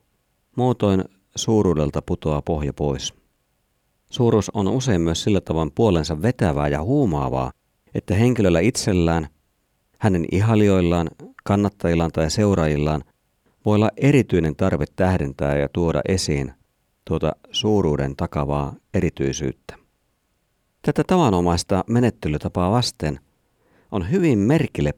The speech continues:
pantavaa huomata, mitä tuntematon hebrealaiskirjeen kirjoittaja toteaa ja painottaa Jeesuksesta.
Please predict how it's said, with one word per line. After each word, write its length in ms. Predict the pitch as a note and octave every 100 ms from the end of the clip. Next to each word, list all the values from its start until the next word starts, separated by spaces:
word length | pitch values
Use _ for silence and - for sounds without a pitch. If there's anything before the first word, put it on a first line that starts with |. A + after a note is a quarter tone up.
| -
pantavaa 520 | A#2 B2+ D#2+ D2 D2
huomata, 540 | F2+ A#2 F2+ D2+ D2+ C2+ _ _ _ _ _
mitä 200 | - B2+
tuntematon 800 | - F3 F3+ G2 F2+ - F2 E2 - - -
hebrealaiskirjeen 920 | D#3 - F#2 E2 D#2 - F2+ E2+ E2
kirjoittaja 560 | F#2 G#2 E2+ - - D2+
toteaa 540 | - B2 - D#2 D2+ C#2
ja 100 | D#2+
painottaa 880 | A2 A2 E2+ D2+ _ - F2 E2+ F2
Jeesuksesta. 960 | B2+ A2+ E2 D2+ - - - - -